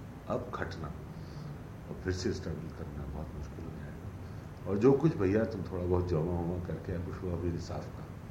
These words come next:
ख़त्म हो जाना है यहाँ, फिर तुम्हारी वही हालत हो। अब तुम्हें शुरू करना बड़ा मुश्किल है। तुम एक लेवल पे हम देखा है कैसे तुम वहाँ रहते थे,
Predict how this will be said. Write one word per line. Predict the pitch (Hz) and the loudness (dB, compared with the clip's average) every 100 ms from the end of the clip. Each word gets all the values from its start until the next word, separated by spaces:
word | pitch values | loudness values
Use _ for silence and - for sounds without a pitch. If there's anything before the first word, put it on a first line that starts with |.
| - - - - - | -10 -10 -10 -8 0
ख़त्म | 95 110 | 4 6
हो | 113 | 8
जाना | 101 101 120 | 8 6 6
है | 110 | 4
यहाँ, | 98 120 - | 2 0 -2
फिर | 90 | -2
तुम्हारी | 90 82 82 | 0 0 0
वही | 73 87 | 2 2
हालत | 85 82 87 | 2 0 -2
हो। | - 104 | -2 0
अब | 120 - | 0 0
तुम्हें | 104 | 0
शुरू | 98 92 90 | 0 -2 -2
करना | 90 80 78 | -4 -2 -2
बड़ा | 73 | -2
मुश्किल | 73 80 - 87 | -4 -4 -4 -2
है। | 85 | -2
तुम | - 82 | -2 -2
एक | 78 - - - - - - - | -2 -4 -10 -12 -10 -10 -8 -4
लेवल | 87 90 | 0 2
पे | 104 92 | 2 2
हम | 82 82 | 0 0
देखा | 87 85 | -2 0
है | 95 80 | 0 0
कैसे | 82 - - | 0 -2 -4
तुम | 82 | -4
वहाँ | 76 73 | -2 -2
रहते | 73 73 - | -4 -4 -4
थे, | - | -6